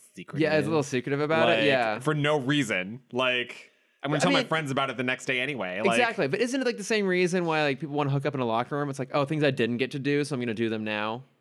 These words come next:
Speaker 1: Yes.
Speaker 2: Yeah, it's like, you weren't actually hooking up when you're trying to be, like, actually discreet, so now that you don't have to be, you kinda want to be. It's, I don't know.
Speaker 1: Yeah.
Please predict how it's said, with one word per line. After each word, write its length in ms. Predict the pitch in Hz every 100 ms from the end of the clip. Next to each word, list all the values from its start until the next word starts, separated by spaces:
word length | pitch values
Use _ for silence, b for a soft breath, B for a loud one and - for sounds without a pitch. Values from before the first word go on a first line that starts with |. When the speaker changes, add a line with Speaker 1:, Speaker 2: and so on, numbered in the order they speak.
| _ _ _ _ _ _ _
Speaker 1:
Yes. 400 | 127 117 - - _ _
Speaker 2:
Yeah, 280 | 175 139 101
it's 140 | - 139
like, 120 | 156
you 140 | 175
weren't 180 | 196 202
actually 280 | 160 160 175
hooking 240 | 175 156 170
up 160 | 170
when 60 | 180
you're 80 | 160
trying 240 | 170 151
to 80 | 151
be, 200 | 156 156
like, 280 | 147 147 - 131
actually 340 | 135 139 160
discreet, 460 | 151 - 175 160 -
so 100 | 151
now 240 | 139 135
that 120 | 131
you 240 | 123 123 113 113
don't 200 | 123 117
have 220 | 120 123
to 80 | 135
be, 160 | 139
you 120 | 131 123
kinda 200 | 127 107
want 260 | 107 104
to 60 | 123
be. 160 | 127
It's, 200 | 127 -
I 160 | 120 82
don't 100 | -
know. 120 | -
Speaker 1:
Yeah. 240 | 113 107